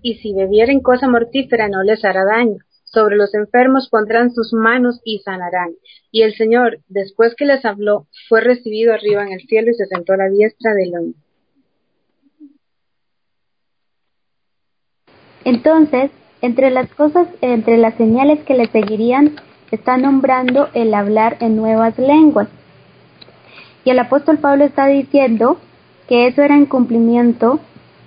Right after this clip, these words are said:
Speaker 2: a la profecía de Isaías veintiocho. Cuando leemos Isaías veintiocho,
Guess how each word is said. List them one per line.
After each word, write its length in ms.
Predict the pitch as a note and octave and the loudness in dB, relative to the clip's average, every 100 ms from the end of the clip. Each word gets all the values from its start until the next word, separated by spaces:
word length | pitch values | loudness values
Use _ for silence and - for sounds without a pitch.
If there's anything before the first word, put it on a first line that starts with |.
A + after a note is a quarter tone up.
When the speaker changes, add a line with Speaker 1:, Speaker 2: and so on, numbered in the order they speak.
| - | -2
Speaker 2:
a 120 | A3+ | 0
la 120 | A#3 | 0
profecía 760 | - A3 - A3+ A#3+ B3 C4+ A3+ | 0 -2 0 -2 0 2 2 0
de 120 | A3+ | 0
Isaías 520 | G#3+ A3 G#3 A3+ A3+ | 0 0 2 0 0
veintiocho. 640 | C4 C4 C#4 D4+ D4+ C#4 - - _ _ _ _ _ _ - | -2 0 2 2 0 -6 -10 -14 _ _ _ _ _ _ -6
Cuando 720 | A#3+ A#3+ A#3+ A#3 A#3 A#3 A3+ - _ _ | -2 0 2 2 2 0 -2 -6 _ _
leemos 360 | B3 C4 D4+ F4+ | -2 2 4 4
Isaías 440 | D#4+ D4 B3+ C4+ | 2 0 -2 -2
veintiocho, 680 | C#4+ C#4 B3+ B3+ A#3 C#4+ F4+ | -2 -2 -2 -4 -2 -2 -2